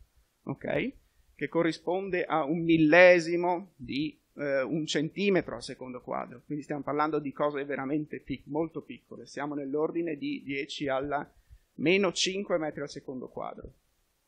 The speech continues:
sì, dieci alla meno cinque metri al secondo quadro, quindi variazioni piccolissime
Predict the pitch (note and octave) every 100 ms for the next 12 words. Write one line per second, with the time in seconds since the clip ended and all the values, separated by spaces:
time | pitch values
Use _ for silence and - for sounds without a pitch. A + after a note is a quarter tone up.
0 | _ _ _ _ - - - _ _ _
1 | - D#3+ D#3 D#3 C#3 C#3 D3+ D3 C#3+ C3
2 | B2 C3+ C3+ C3 - - - - D#3+ E3+
3 | D#3+ D#3 D3 F3 E3+ D#3 D#3 - D3+ D#3+
4 | - F#3 F#3 G#3+